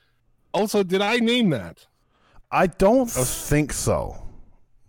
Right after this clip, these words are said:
Speaker 1: I
Speaker 2: But
Speaker 1: thought you were, came, you were looking for an idea for the graphic, and I was like, "Like a Blair Witch thing."
Speaker 2: You might have. You might have. Maybe. I know that.
Speaker 1: Name
Speaker 2: Which
Speaker 1: the
Speaker 2: one did you do? There was the one before that.
Speaker 1: Yeah, that I fucking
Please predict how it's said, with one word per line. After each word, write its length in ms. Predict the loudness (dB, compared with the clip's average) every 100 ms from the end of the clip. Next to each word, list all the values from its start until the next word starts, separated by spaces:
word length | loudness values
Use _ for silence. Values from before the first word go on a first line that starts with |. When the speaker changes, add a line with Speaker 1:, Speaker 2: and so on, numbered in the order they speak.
| -4
Speaker 1:
I 20 | 2
Speaker 2:
But 260 | 2 2
Speaker 1:
thought 20 | 0
you 120 | 2
were, 140 | 2 0
came, 420 | -2 0 2 2
you 100 | 2
were 100 | 2
looking 280 | 0 0 -2
for 220 | 2 2
an 80 | 2
idea 420 | 0 -2 -2 -2
for 120 | 0
the 80 | -2
graphic, 420 | 0 -2 -2 -6
and 100 | -4
I 40 | -4
was 120 | -4
like, 180 | -6 -6
"Like 140 | -6
a 60 | -6
Blair 320 | -4 -2 -2
Witch 280 | -2 -6 -10
thing." 260 | -12 -14 -16 -6
Speaker 2:
You 160 | 0 2
might 320 | 4 4 2
have. 420 | -4 -12 -14 -16 -2
You 140 | 2
might 300 | 4 4 2
have. 400 | 2 -2 -6 -14 -18 -6
Maybe. 480 | 0 0 -2 -6 -8 -10 -20 -20 -20 -20 -20 -6
I 120 | -2 2
know 160 | 2
that. 140 | 0 -2
Speaker 1:
Name 100 | -4
Speaker 2:
Which 160 | -4
Speaker 1:
the 60 | -2
Speaker 2:
one 120 | -2
did 220 | -2 -6
you 140 | -6 -4
do? 500 | -2 -2 0 -2 -6 -14 -20 -12
There 100 | -4
was 120 | -2
the 80 | 0
one 260 | 0 -2 -2
before 460 | -2 -2 0 0 0
that. 320 | -4 -8 -10 -16 -20 -20 -20 -20 -20 -12
Speaker 1:
Yeah, 240 | -2 0 2
that 160 | 2
I 180 | 2 0
fucking 440 | -2 -6 -6 -8